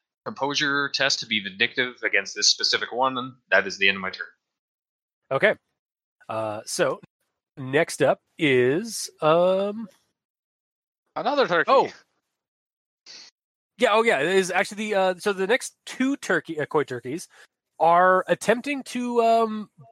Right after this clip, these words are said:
Speaker 2: gonna t-, uh, uh, go, they're going to attempt to break through the, uh,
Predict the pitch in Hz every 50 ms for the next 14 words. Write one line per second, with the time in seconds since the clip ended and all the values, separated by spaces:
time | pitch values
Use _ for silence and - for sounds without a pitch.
0 | _ _ - - 214 220 185 - - 170 - 165 156 156 165 165 165 160 151 -
1 | 220 190 190 196 240 254 240 220 190 - 196 202 - 165 - - 160 185 - -
2 | - 147 156 165 170 180 180 170 156 156 165 160 156 156 151 151 151 151 151 156
3 | 151